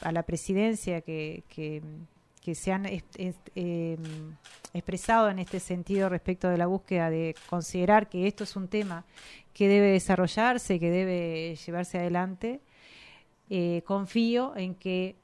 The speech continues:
los diferentes, esta administración y las, y, y la que vendrá, podrá poner a disposición de la institución lo necesario para que esto se lleve adelante.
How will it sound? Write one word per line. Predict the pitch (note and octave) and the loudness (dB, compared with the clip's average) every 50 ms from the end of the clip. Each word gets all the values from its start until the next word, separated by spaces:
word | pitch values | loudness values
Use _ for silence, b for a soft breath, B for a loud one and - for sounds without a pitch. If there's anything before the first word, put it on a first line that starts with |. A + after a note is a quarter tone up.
| _ _ F#3+ | _ _ -8
los | E3+ D#3+ D#3+ D#3+ | -4 -4 -2 -2
diferentes, | E3 D3+ - F3+ E3+ E3+ F3+ F3 F3 - F3+ F3 E3+ - - - - _ _ _ _ - | -4 -4 -4 -2 0 0 -2 -2 -2 -2 -2 -2 -2 -4 -8 -16 -20 _ _ _ _ -2
esta | A3 G#3 - A3 | 0 0 0 0
administración | G3+ F#3+ F#3+ F#3 F3 - E3+ - - G#3 G#3 G#3 - - - - - | -2 0 -2 -4 -4 -4 -6 -4 -2 -2 -2 -4 -4 -10 -18 -10 -6
y | G3 F3 | -4 -2
las, | F3 F3 E3+ E3+ - - | 0 0 -2 -4 -6 -10
y, | - G3+ F#3+ F#3 F#3 - G3 | -6 -4 -4 -4 -4 -2 -2
y | F3+ | 0
la | F3+ F3+ F3 | 0 0 0
que | - E3+ E3+ | 0 -2 -2
vendrá, | E3 D#3+ D#3+ E3+ E3+ E3+ F#3 F#3+ G#3+ A3+ - - - - - | 0 -2 -2 -2 0 2 2 2 0 -2 -6 -10 -18 -8 -2
podrá | - F3+ E3+ E3 F3 F3+ F3+ F3+ F3+ F3+ - - - - | 0 2 2 2 2 2 2 2 0 -2 -4 -8 -12 -8
poner | - F3 E3+ F3 F3+ F#3 F#3+ F#3+ | -6 -4 -4 -2 -2 -2 -2 -2
a | F3+ | -2
disposición | E3+ F3 E3+ - F3 E3 - G3 F3 - - G3+ G3+ G3+ G3 | -2 -4 -4 -4 -6 -6 -4 -6 -6 -4 -2 -2 0 0 -2
de | F#3 F#3 | -2 -4
la | F3 | -4
institución | F3 D#3+ - F3 - F3 - - F#3 F3+ F#3 F#3+ | -6 -8 -8 -8 -10 -10 -10 -8 -8 -6 -6 -6
lo | F#3+ F#3 | -6 -6
necesario | F3+ F3 - - E3+ - F3+ F3 F3 F#3 F#3+ | -8 -8 -8 -10 -10 -6 -4 -4 -4 -4 -6
para | F3+ F#3 E3 E3 D#3+ | -6 -6 -6 -6 -6
que | D3+ - D#3+ D#3+ E3 | -8 -8 -8 -8 -8
esto | D#3+ - - F3 E3 D#3 D3+ D3+ D#3+ D#3+ | -8 -8 -8 -8 -6 -6 -6 -8 -8 -10
se | - - - | -12 -14 -14
lleve | D3+ - - E3 D#3 | -14 -12 -10 -8 -8
adelante. | D#3 D3+ D3+ D3+ D3+ C#3+ C#3+ C#3 | -8 -8 -8 -10 -10 -12 -12 -14